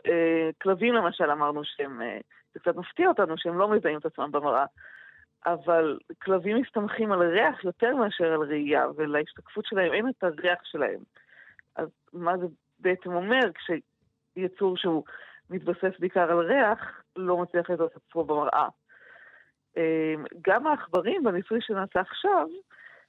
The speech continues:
אה, הצליחו לזהות את עצמם במראה, אבל רק אם, אה, נתנו להם איזה שבוע להיות עם מראות ולגלות מה זה מראה. זה מאוד חשוב,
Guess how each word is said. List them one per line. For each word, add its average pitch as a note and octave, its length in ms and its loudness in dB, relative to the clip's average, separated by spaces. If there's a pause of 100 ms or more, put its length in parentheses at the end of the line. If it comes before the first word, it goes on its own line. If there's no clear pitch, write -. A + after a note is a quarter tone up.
(260)
אה, E3+ 280 2 (680)
הצליחו B3+ 320 -2
לזהות G3+ 220 2
את F#3 60 -14
עצמם F3 200 -4
במראה, D#3 400 0 (160)
אבל G#3 500 2
רק A3 120 2 (100)
אם, A3+ 240 -2
אה, F3+ 180 0
נתנו F#3 360 -2
להם G#3 220 0
איזה D#3+ 140 -2
שבוע F#3 520 2 (680)
להיות F#3+ 340 2
עם G#3+ 80 0
מראות F#3+ 440 2
ולגלות E3+ 760 2
מה F3+ 200 2
זה F3+ 60 -2
מראה. C#3+ 300 2 (640)
זה F#3+ 120 -4
מאוד F3 180 0
חשוב, F3+ 380 -8